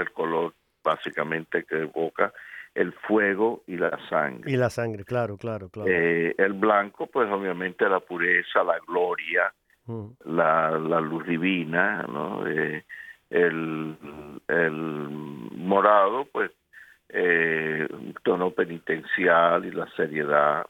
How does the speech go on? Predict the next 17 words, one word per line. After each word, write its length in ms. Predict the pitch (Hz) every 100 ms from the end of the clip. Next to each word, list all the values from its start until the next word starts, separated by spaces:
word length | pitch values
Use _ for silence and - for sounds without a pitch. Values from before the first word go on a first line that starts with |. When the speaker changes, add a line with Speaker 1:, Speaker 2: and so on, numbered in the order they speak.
| _
Speaker 1:
penitencial, 880 | 82 76 76 78 80 - 78 71 - -
Speaker 2:
Claro, 340 | - 123 110 110
la 140 | 107
Speaker 1:
que 120 | -
también 220 | 107 95 92
Speaker 2:
abstinencia. 340 | 90 90 -
Speaker 1:
se 80 | 101
puede 200 | - 98
utilizar 580 | 92 92 85 - 82 82
para 220 | 127 120
las 180 | 87 82
misas 340 | 73 73 78
de 120 | 71 73
difuntos 680 | 71 - 110 92 - - -
o, 420 | 58 73 64 65 -
o 180 | 67 69
para 300 | 78 69